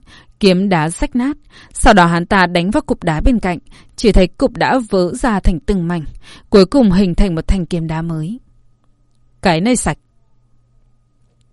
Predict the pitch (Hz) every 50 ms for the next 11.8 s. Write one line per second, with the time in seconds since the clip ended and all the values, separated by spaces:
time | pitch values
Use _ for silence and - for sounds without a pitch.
0 | _ _ _ _ - - _ _ _ _ _ _ _ _ _ _ _ - 202 185
1 | 202 254 294 - - 220 185 180 180 170 - - 262 220 196 190 185 180 175 170
2 | - - 202 175 165 170 170 170 170 160 - 285 285 - 285 226 175 - - -
3 | 170 156 147 160 190 262 - - - - - - - 214 185 185 226 220 208 190
4 | 196 196 190 190 185 175 175 175 180 175 - - - - - 226 196 185 175 185
5 | - 180 - - 233 214 190 190 185 185 185 185 180 175 - - 214 196 - 202
6 | 196 175 175 170 160 - - 226 - - _ _ _ _ _ _ _ _ _ _
7 | _ _ _ _ _ - - - - 233 190 175 185 185 180 175 180 180 165 -
8 | - 170 160 160 151 - - - - - - _ - 196 196 254 262 220 208 202
9 | 185 175 160 - - 180 160 160 202 233 226 214 196 185 180 - _ _ _ _
10 | _ - 214 214 208 190 165 143 151 165 180 190 185 170 175 180 180 165 156 160
11 | 160 165 - - 285 240 196 180 151 - 160 147 147 170 240